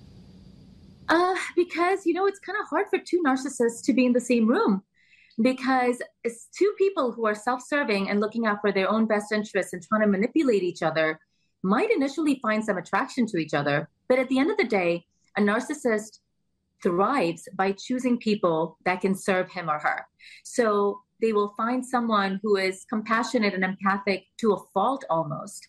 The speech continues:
and will keep forgiving and overlooking, uh, their transgressions. And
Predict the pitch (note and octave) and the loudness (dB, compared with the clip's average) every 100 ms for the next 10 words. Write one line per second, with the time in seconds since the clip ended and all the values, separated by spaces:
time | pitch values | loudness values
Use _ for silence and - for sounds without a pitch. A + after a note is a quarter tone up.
0 | - - - G3+ F#3+ F#3+ - A#3+ - A#3 | -20 -20 0 2 4 2 0 0 0 0
1 | G3 F#3+ F#3 F#3 F#3 F3+ G3 G3 F#3+ F3 | 2 2 0 0 0 2 2 2 0 0
2 | F3+ F3+ F3+ F3 G3 - - F3 E3+ - | -2 -2 -2 -6 -8 -12 -4 -2 0 0
3 | F3+ F3 F3+ E3+ E3 D#3+ E3+ D#3+ E3 - | 0 0 -4 -2 -4 -4 -4 -2 -4 -8
4 | - - - _ _ - G3+ F#3 F#3 | -20 -20 -20 _ _ -2 0 2 -2